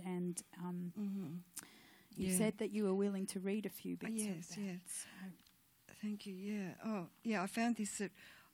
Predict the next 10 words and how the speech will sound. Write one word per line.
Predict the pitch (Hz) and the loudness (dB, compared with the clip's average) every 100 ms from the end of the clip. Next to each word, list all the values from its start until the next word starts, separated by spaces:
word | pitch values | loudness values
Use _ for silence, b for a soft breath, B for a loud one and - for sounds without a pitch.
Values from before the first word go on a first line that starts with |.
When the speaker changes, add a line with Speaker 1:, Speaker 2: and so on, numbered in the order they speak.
| - | -2
Speaker 2:
I | |
was | 220 226 | 0 2
actually | 415 - 247 | 0 0 0
dusting | 175 190 330 - - 160 | 0 0 0 0 -2 -2
because | 165 - 190 | -2 4 8
she | - 226 | 12 12
was | 220 | 12
coming | - 190 185 | 12 12 12
for | 180 170 | 8 6
lunch. | 175 240 - - - | 8 6 6 2 -2